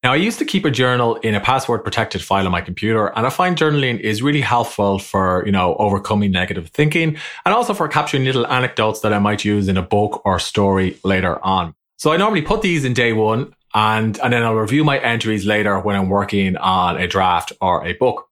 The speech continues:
Now, Day One is purpose-built for journaling, so you can upload your photographs. It takes care of all the dates and location info and so on. And it works quite well with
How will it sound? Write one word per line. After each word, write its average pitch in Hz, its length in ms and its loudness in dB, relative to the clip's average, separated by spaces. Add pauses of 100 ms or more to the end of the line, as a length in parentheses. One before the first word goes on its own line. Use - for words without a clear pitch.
(240)
Now, 120 60 0
Day 165 160 2
One 185 220 0
is 147 100 -2
purpose-built 147 540 0
for 107 100 -2
journaling, 120 480 0
so 101 240 2
you 101 260 -2
can 104 120 -2
upload 104 400 0
your 92 80 -2
photographs. 117 640 0
It 101 100 -10
takes 113 220 -2
care 107 180 0
of 101 100 2
all 95 240 2
the 90 100 -2
dates 113 540 -2
and 98 200 2
location 101 760 0 (360)
info 107 420 2
and 98 160 -4
so 104 240 0
on. 90 240 0
And 156 160 0
it 208 60 0
works 247 200 0
quite 147 220 0
well 127 280 2
with 113 320 -2